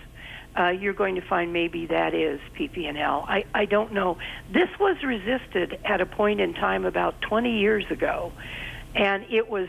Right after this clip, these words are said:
M D U's rate increase at that time, and <clears throat> the resistance took place out at Sheridan College. It was organized out there, and there were many who came and spoke because of, uh, any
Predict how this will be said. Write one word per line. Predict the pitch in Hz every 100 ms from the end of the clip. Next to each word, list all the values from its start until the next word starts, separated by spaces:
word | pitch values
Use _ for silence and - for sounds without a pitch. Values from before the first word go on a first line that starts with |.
| -
M | 208 208
D | 202
U's | 185 175 208 175 139 - 160
rate | 165 160
increase | 156 - 160 156 -
at | -
that | 165 165 -
time, | - - 139 151 -
and | 175 165 156 - 139 107 - -
<clears throat> | - - -
the | 185 185
resistance | 180 180 262 - 208 -
took | - 180
place | - 170 -
out | 175
at | 160 -
Sheridan | 185 180 170 151
College. | - 202 190 156 185
It | 196
was | 160
organized | 208 196 226 190 165 151 143 160
out | 143 139
there, | - 139 151 160
and | 175 165 160
there | 185 170
were | 170 165 160 - - -
many | 185 175 196 180 135 - - -
who | - 311
came | - 160 131 - - -
and | 170 151 -
spoke | 165 147 - - - - - -
because | 202 - 190 175
of, | 180 165 - - -
uh, | - 185 220 - - - -
any | 262 262 208 160